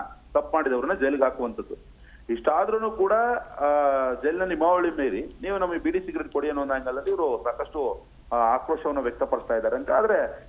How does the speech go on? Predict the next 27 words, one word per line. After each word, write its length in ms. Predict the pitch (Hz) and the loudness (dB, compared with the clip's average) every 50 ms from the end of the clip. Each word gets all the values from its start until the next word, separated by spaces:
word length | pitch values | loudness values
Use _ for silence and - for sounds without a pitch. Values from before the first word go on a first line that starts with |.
| - - | -8 -4
ಹಿರಿಯ 160 | 143 151 175 | 0 2 2
ಅಧಿಕಾರಿಗಳು 520 | 165 151 147 - 151 147 147 143 175 196 | 2 2 2 2 2 2 2 2 2 2
ಇದಕ್ಕೆ 560 | 190 185 - - 151 143 131 120 - - - | 2 0 0 0 0 2 2 2 0 -2 0
ಸೊಪ್ಪು 200 | - 151 156 - | -2 0 2 2
ಹಾಕಿಲ್ಲ. 300 | 143 143 - - 107 90 - - - - - - - - | 0 0 -2 -4 -8 -10 -10 -12 -16 -20 -20 -20 -6 4
ಇದೊಂದು 260 | 151 185 214 196 165 | 4 4 6 4 2
ಭಾಗ. 180 | 120 107 101 - - - - - - - - - - - - | 0 0 0 -2 -4 -10 -18 -20 -20 -20 -20 -20 -12 -4 -2
ಇದು 340 | 196 247 269 262 254 - | 2 2 4 2 2 2
ಸರ್ಕಾರ 460 | - 160 147 - - - 226 226 226 240 233 233 220 208 190 180 - - - | 2 0 0 2 0 2 2 2 4 2 2 2 2 2 0 -2 -4 -8 -10
ಈಗ 140 | 151 156 170 | -6 -2 0
ಸದ್ಯಕ್ಕೆ 640 | 170 165 151 139 - 143 139 170 180 175 190 185 185 170 147 - - - - | 2 2 2 0 -2 -4 -4 -4 -4 -2 0 2 2 2 0 -4 -6 -8 -2
ಹೈ 160 | - 170 202 | 0 0 0
ಪವರ್ 640 | 226 - 233 226 214 226 214 208 190 170 202 190 - | 2 2 2 4 4 2 2 2 2 2 0 -2 0
ಕಮಿಟಿಯಿಂದ, 500 | - - 160 165 - 311 311 311 - - - - - - - - - - - - - - 139 | -2 -2 -2 -2 -6 -6 -6 -6 -4 -2 -2 0 0 -2 -6 -10 -16 -20 -20 -20 -8 -4 -2
ಆ, 120 | 143 143 | 0 2
ಹೈ 120 | 139 170 | 0 0
ಪವರ್ 220 | 175 180 202 190 180 | 0 -2 -2 -2 0
ಕಮಿಟಿಯನ್ನ 440 | 160 151 156 160 156 160 156 147 147 | -2 -2 -4 -4 -4 -4 -4 -2 -2
ರಚನೆ 300 | 131 117 - - 151 151 | -2 -2 -4 -4 -6 -4
ಮಾಡಿದೆ. 500 | 139 139 123 117 - 190 220 151 156 - | -2 -2 -4 -4 -6 -6 -6 -6 -4 -2
ಬೇರೆ 180 | 180 208 226 | 0 0 0
ಬೇರೆ 200 | 220 226 226 220 | 2 2 0 0
ಜೈಲುಗಳಲ್ಲೂ 460 | - 190 196 185 175 180 175 165 175 | 0 0 -2 0 0 -2 -2 -2 -2
ಕೂಡ 140 | - - 180 | -2 -2 -2
ಪರಿಶೀಲನೆ 600 | 196 - 160 147 147 - 175 170 170 170 165 151 147 | -2 0 -2 -4 -4 -4 -6 -4 -4 -6 -6 -8 -10
ನಡೆಸೋದಕ್ಕೆ, 420 | 139 - - 127 113 113 - - | -12 -14 -16 -16 -18 -14 -14 -14
ಅಂದ್ರೆ 440 | - - 170 160 135 139 - - | -10 -4 -4 -2 -2 -2 -4 -8